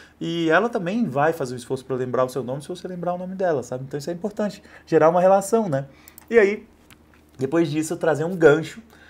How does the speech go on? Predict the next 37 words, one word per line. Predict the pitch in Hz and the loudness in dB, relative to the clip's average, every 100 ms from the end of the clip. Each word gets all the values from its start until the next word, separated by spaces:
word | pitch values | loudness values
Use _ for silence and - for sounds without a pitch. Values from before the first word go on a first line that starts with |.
| - - | -16 -4
a | |
partir | 131 139 - | 2 2 2
da | 127 | -2
conversa, | 123 131 117 110 - | -2 -2 0 -2 -2
do | 120 | -14
tipo | - 147 | -12 -12
de | |
conversa | 143 123 110 110 | -8 -4 -4 -6
que | |
você | 117 120 | -12 -10
quer | 135 - | -8 -8
ter, | - 165 170 - - - - | -4 -6 -6 -20 -20 -20 -6
e | 220 | 2
aí | 165 | 2
então | 160 156 131 127 | 2 0 -2 -2
você | 123 135 | -6 -8
começa | 123 120 123 - | -8 -10 -10 -12
a | 131 | -12
conversa, | - 143 139 107 98 - 107 | -8 -6 -4 -4 -6 -8 -16
você | 113 | -16
sai | - 147 151 | -4 -2 0
da | 147 | -2
saudação | 143 135 113 - 131 135 139 - | -4 -2 -2 -4 -6 -6 -8 -8
e | 135 | -8
vai | 113 120 | -2 -4
pra | 120 120 | -4 -8
parte | 120 113 113 | -8 -10 -12
de | |
conversa. | 110 123 104 107 104 - - _ - - - 160 | -14 -12 -8 -8 -8 -16 -20 _ -20 -20 -10 0
E | |
aí | 170 | 2
na | 180 | 2
conversa | 180 190 147 143 143 143 165 165 | 0 -2 8 8 8 2 -6 -4
tem | 143 165 | -6 -4
etapas | 202 160 175 131 | 0 0 0 -4
também, | - 117 117 107 | -8 -6 -4 -4
viu? | 113 139 | -6 -8